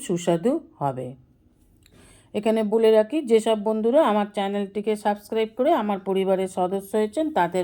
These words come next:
অসংখ্য ধন্যবাদ। যারা এখনও আমার চ্যানেলটিকে সাবস্ক্রাইব করে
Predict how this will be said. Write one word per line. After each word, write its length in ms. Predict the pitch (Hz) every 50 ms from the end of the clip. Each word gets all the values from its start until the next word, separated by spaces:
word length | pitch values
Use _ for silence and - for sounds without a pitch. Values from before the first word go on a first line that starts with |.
| 175 170
অসংখ্য 400 | 170 - 185 185 185 180 - 294 392 381 - - _ _ _ _ _ _ - 151 147 165
ধন্যবাদ। 500 | 151 127 127 139 131 127 135 131 131 - - - - _ _ _ _ _ _ - - - _ - 196
যারা 180 | 214 214 220 226 214 214
এখনও 220 | 214 240 240 254 240
আমার 140 | 226 220 214 214
চ্যানেলটিকে 440 | 220 208 208 208 196 202 208 214 208 208 -
সাবস্ক্রাইব 480 | 208 196 196 - - - 220 220 214 214 - -
করে 140 | 240 262